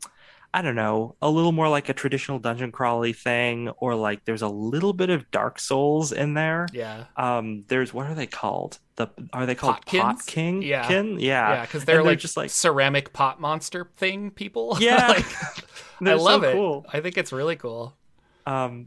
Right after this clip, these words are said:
Speaker 1: so yeah, this is another thing that, like,
Speaker 2: Kind
Speaker 1: it's
Speaker 2: of
Speaker 1: doing
Speaker 2: Final
Speaker 1: very well.
Speaker 2: Fantasy-ish too, like, way back in
Speaker 1: Oh,
Speaker 2: the day,
Speaker 1: yeah.
Speaker 2: early
Speaker 1: Yep.
Speaker 2: Final Fantasy. So
Speaker 1: Mm-hmm. It's, um, but yeah, it's like a region. There's a bunch of nice hex maps. There's monsters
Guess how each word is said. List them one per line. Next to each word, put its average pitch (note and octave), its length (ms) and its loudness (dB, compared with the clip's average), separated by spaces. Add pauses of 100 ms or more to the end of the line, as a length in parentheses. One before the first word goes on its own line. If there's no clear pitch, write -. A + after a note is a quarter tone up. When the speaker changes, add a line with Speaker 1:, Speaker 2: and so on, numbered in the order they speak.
Speaker 1:
so - 160 0
yeah, A#3+ 200 4
this D3+ 120 -2
is F#3+ 120 0
another D3 300 2
thing C#3 280 -4
that, A#2 140 -6
like, G#2+ 380 -2
Speaker 2:
Kind - 140 -4
Speaker 1:
it's G#3+ 100 -2
Speaker 2:
of G#3 40 -4
Speaker 1:
doing C3 120 4
Speaker 2:
Final D#3 160 4
Speaker 1:
very A#2 280 0
well. G#2 160 0
Speaker 2:
Fantasy-ish A2 260 -4
too, C3+ 240 -8
like, G#2+ 280 -14
way C3 140 -6
back A#2 180 -6
in D#3 60 2
Speaker 1:
Oh, D#3 220 4
Speaker 2:
the C3 60 0
day, A2 80 0
Speaker 1:
yeah. A2+ 280 -2
Speaker 2:
early D3 160 -2
Speaker 1:
Yep. B2 140 0
Speaker 2:
Final G#2 120 -10
Fantasy. A2+ 460 -18
So A#2+ 300 -16 (120)
Speaker 1:
Mm-hmm. C3 280 -6 (960)
It's, C#3+ 320 0
um, D#3 360 0 (300)
but A3 140 0
yeah, B3+ 180 0
it's - 160 -4
like D3 120 0
a D3 40 0
region. D3 600 -4 (280)
There's C3 300 -2
a B2 60 0
bunch B2 180 0
of B2 60 -8
nice G#2 180 -4
hex - 300 -8
maps. A2 540 -4 (280)
There's G#2+ 500 0
monsters G#2+ 1040 0